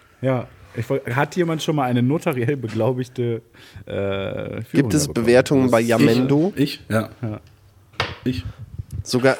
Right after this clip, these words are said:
Speaker 2: sogar die Ozeane sind ja bei fucking Google bewertet, ne? Also insofern, ich glaube,
Speaker 3: <laughs>
Speaker 2: ich guck
Speaker 3: Welcher
Speaker 2: mal,
Speaker 3: ist denn
Speaker 2: ich,
Speaker 3: der bestbewertete Ozean?
Speaker 2: ich guck mal ganz kurz, ich geh mal kurz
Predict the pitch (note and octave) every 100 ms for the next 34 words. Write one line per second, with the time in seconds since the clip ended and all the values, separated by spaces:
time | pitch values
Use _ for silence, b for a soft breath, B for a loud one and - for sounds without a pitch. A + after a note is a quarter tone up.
0 | - B2 C3+ D3+ C3+ - D#3 G3 - B2
1 | A#2 G#2+ G#2+ A2 A2 A2 A2 G2+ - -
2 | B2 A#2+ A#2 B2 B2+ A#2 A2 A2 G#2 G#2
3 | G2 G2+ B2 C#3 - G#2+ G#2+ G#2 A2 A2+
4 | A#2 A2+ A2+ A2 - - A2+ A#2 A2+ A2+
5 | - - A2 C3+ C#3+ C#3+ B2+ A#2 C3 -
6 | D3+ A#2 A#2 - A2 G2+ - G2 F#2 F2+
7 | F#3+ G3+ E3 - - C#3+ - E3 D#3+ -
8 | E3